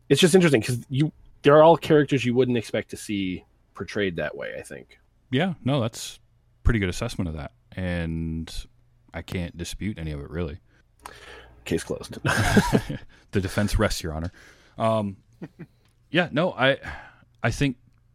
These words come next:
Speaker 2: cast-wise, directing-wise, this was a really, really well-done movie, and it,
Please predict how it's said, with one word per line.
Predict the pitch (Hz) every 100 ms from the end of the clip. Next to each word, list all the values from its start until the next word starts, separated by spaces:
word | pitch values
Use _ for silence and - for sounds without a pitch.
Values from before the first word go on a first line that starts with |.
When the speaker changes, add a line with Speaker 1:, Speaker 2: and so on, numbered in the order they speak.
| -
Speaker 2:
cast-wise, | 127 120 - 117 113 -
directing-wise, | 95 98 - 101 98 101 95 92 90 90 -
this | 92 -
was | 90 90
a |
really, | 85 90 92
really | 85 85 82
well-done | 80 80 78 78
movie, | 80 76 78
and | 78 80 80
it, | 98 92